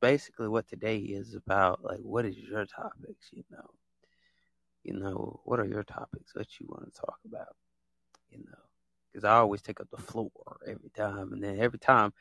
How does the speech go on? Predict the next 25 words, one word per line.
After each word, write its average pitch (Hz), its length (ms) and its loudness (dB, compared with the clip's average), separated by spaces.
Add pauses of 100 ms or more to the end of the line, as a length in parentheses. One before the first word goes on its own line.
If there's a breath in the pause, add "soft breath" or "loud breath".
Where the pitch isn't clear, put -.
(320 soft breath)
I 127 140 12
have 120 140 8
a 104 40 -4
good 110 200 -2
topic, 107 440 8
everybody's 107 540 0
like, 98 240 0 (1400)
they 110 100 -2
just 104 220 -2
leave. 92 460 -4
Like, 87 300 0
damn. 98 420 -2
Like, 123 320 10
like, 127 400 10
I 123 320 6
don't 240 100 2
know 254 60 4
if 240 100 -4
you 202 100 -4
have 185 120 -2
a - 40 -6
good 175 140 -4
topic, 180 300 -4
though, 104 180 -2
but, 104 260 -4